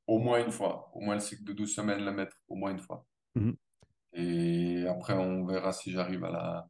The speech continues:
Speaker 1: à la mettre une deuxième fois. Euh, parce que c'est vrai que, euh, la, la prog endure, on a, je pense, j'en ai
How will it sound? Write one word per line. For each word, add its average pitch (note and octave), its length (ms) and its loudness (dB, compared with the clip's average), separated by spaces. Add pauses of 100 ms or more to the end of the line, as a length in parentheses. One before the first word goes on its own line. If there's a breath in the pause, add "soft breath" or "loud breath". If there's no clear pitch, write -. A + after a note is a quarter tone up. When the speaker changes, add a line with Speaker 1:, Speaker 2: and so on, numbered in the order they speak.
(160)
Speaker 1:
à - 80 -12
la F2+ 80 -4
mettre F2+ 260 -4
une F2+ 80 -4
deuxième F2+ 280 -2
fois. G2 400 -2 (760)
Euh, F2 580 0
parce E2+ 140 -10
que F2 100 -8
c'est F2 120 -8
vrai F2 180 -4
que, E2+ 80 -8
euh, E2+ 1200 -8
la, F2 440 -6 (540)
la - 80 -4
prog G2 220 -4
endure, G2+ 280 4
on F2+ 140 2
a, F2+ 160 2
je F2+ 100 -4
pense, F#2+ 360 -2
j'en F#2 180 -4
ai F2+ 180 -2